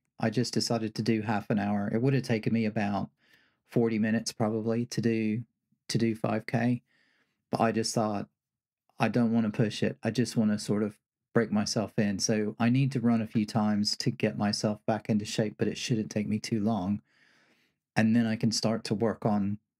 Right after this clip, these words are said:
increasing the speed and, and set some goals." So I have a,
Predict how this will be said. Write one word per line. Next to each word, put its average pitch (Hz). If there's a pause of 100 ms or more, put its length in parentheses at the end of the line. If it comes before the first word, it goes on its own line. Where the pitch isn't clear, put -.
(120)
increasing 104
the 101
speed 104
and, 98 (120)
and 101
set -
some 104
goals." 98
So -
I 104
have 104
a, 104